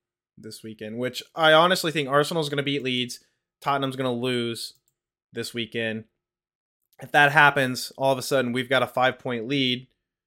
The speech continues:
going into the North London derby. We get a draw, we're pretty much good. We have a five-point lead with two games left.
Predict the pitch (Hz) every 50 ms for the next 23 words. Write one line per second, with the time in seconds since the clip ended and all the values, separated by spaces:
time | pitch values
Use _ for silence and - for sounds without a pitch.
0 | _ _ _ _ _ - 127 123 123 123 123 123 120 135 120 120 120 123 123 117
1 | 117 127 120 120 117 110 110 131 139 135 127 120 117 117 117 120 - _ _ _
2 | _ _ _ _ _ _ _ _ _ _ _ _ _ _ _ _ _ _ _ _
3 | _ _ _ _ _ _ _ _ _ _ _ _ - - 107 123 123 135 131 120
4 | 107 104 117 127 143 147 131 123 120 117 120 - _ _ _ _ - 107 120 -
5 | - 151 139 123 117 104 - - - 120 113 104 101 107 113 _ _ _ _ _
6 | _ _ _ _ _ _ _ _ - 110 110 107 - 127 120 123 120 - 131 123
7 | 113 110 120 120 120 110 110 107 - 131 120 120 117 113 110 107 120 120 123 123
8 | 120 - - -